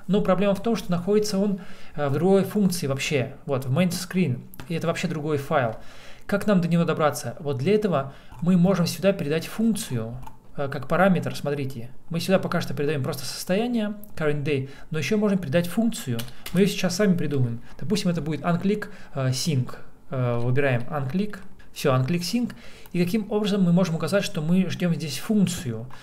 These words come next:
Э, для этого нам нужно указать двоеточие после названия. Вот это название мы сами выдумываем. Дальше мы указываем круглые скобки.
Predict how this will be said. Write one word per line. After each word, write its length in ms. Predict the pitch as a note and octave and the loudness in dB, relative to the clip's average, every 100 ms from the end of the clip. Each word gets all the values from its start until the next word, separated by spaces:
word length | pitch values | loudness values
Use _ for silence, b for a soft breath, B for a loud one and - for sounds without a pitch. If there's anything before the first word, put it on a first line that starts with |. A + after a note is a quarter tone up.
| B B | B B
Э, 200 | C3 B2+ | 0 2
для 160 | B2 E3+ | 4 2
этого 180 | A3+ | 4
нам 140 | G#3+ F#3 | 4 4
нужно 180 | G3 F3 | 4 2
указать 340 | F3 E3 A#2+ | 2 0 0
двоеточие 480 | B2 C#3+ G#3+ B3 A#3 | 0 0 0 0 0
после 240 | A3 - | 0 2
названия. 600 | F3 F3 F3 E3+ D#3 D#3+ B B | 2 2 2 2 0 -6 B B
Вот 140 | D#3 F3 | -4 0
это 140 | F#3+ | 2
название 400 | E3 - D#3 C#3 | 2 2 0 2
мы 80 | C3+ | 0
сами 420 | C3 G3+ A3 G3 | 2 2 2 -2
выдумываем. 760 | D3 E3 F3 E3+ E3+ E3 F3+ F#3+ - - B B B B - | -4 0 4 4 4 2 0 -2 -10 -16 B B B B -6
Дальше 440 | C3+ D#3+ D#3+ - | 2 4 4 2
мы 80 | C3 | -2
указываем 360 | - D#3+ C3+ C3+ | 2 2 2 -2
круглые 260 | D3+ D3+ | -2 -2
скобки. 500 | - - A#3 - G#3+ | 0 0 0 0 -2